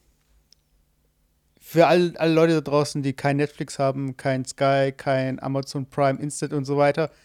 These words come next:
seht doch einfach den Heart of Heart Podcast bisschen wie eine Serie. Wie eine gute Serie, wo in unregelmäßigen Abständen Folgen rauskommen, die ihr euch reinziehen könnt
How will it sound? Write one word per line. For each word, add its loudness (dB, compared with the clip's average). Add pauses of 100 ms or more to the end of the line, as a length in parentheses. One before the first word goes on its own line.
(800)
seht 2
doch -2
einfach 2
den -4
Heart 4
of 2
Heart 4
Podcast -6
bisschen -4
wie 0
eine 2
Serie. 2
Wie 0
eine 0
gute 0
Serie, 4 (420)
wo 4
in -4
unregelmäßigen 4
Abständen -4
Folgen 0
rauskommen, 0
die -2
ihr 0
euch -4
reinziehen -2
könnt -4